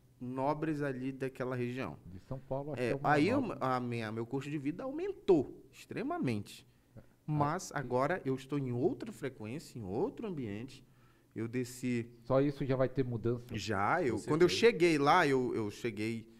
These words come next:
Speaker 1: precisava colocar um sofá pro apartamento, né? E quando eu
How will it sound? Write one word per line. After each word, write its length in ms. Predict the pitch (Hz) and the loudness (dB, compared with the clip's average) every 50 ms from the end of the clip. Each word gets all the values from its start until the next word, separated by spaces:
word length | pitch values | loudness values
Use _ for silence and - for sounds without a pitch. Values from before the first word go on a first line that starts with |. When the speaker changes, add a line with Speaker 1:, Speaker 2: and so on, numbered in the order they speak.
| - - _ _ _ - | -20 -20 _ _ _ -18
Speaker 1:
precisava 260 | - - 107 107 110 | -10 -8 -6 -6 -4
colocar 280 | - 113 113 - - | -4 -6 -6 -4 -6
um 100 | 120 123 | -8 -8
sofá 360 | 120 - 143 139 135 - 143 147 | -6 -4 -6 -6 -4 -4 -6 -6
pro 140 | - - | -6 -8
apartamento, 720 | 131 - 120 117 120 127 123 123 120 120 147 180 - - - - - - - _ _ _ _ _ - | -8 -8 -8 -10 -8 -10 -8 -6 -6 -6 -6 -6 -10 -16 -20 -20 -20 -20 -20 _ _ _ _ _ -16
né? 300 | 98 101 95 113 143 190 202 - _ _ _ _ _ _ - | -14 -12 -12 -12 -12 -14 -18 -20 _ _ _ _ _ _ -16
E 100 | 107 101 | -16 -14
quando 320 | - - 107 107 104 101 | -12 -10 -10 -8 -6 -4
eu 260 | 107 107 107 104 98 | -2 -2 -2 -4 -8